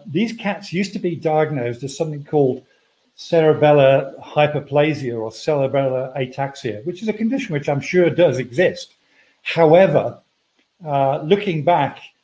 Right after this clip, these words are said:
I think ninety percent of the cats that we put to sleep, of the kittens that we put to sleep, and with this diagnosis of a cerebellar ataxia, were due to polyp.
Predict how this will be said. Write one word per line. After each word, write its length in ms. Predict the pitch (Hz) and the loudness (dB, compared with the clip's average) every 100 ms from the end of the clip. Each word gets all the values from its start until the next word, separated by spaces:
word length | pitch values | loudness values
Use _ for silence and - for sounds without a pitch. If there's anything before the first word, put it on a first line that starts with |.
| _ _ | _ _
I 120 | 156 | -6
think 200 | 151 165 | -6 -6
ninety 600 | 147 160 165 170 170 135 | -4 -2 -2 -4 -8 -10
percent 540 | - 127 - 165 127 127 | -10 -10 -2 -2 -2 -6
of 100 | 120 | -10
the 60 | 131 | -8
cats 340 | 156 143 - | -6 -8 -10
that 140 | 160 | -14
we 200 | 139 165 | -4 -2
put 280 | 175 170 170 | -2 -6 -6
to 80 | 139 | -10
sleep, 380 | - 165 123 117 | -6 -4 -4 -6
of 80 | 117 | -14
the 80 | |
kittens 380 | 123 190 190 139 | -6 -6 -4 -6
that 140 | 139 160 | -8 -4
we 160 | 165 | -4
put 240 | 165 156 - | -2 -8 -10
to 80 | 143 | -10
sleep, 380 | 160 143 120 _ _ _ _ _ _ _ _ _ | -4 -4 -4 _ _ _ _ _ _ _ _ _
and 320 | 156 135 135 | 0 0 0
with 120 | 139 | -2
this 200 | 139 135 | -2 -4
diagnosis 680 | - 151 147 143 135 123 - | 2 4 4 2 0 -2 -8
of 120 | 117 | -8
a 40 | 123 | -8
cerebellar 720 | - 160 135 110 147 135 - | 0 2 4 4 2 2 -2
ataxia, 800 | 139 143 143 143 - 117 117 123 131 | -6 -4 -6 -6 -10 -8 -10 -14 -18
were 400 | 120 120 - 143 - | -14 -12 -10 -12 -12
due 180 | 110 131 | -14 -14
to 140 | - | -12
polyp. 420 | - 127 117 - | -2 0 0 -4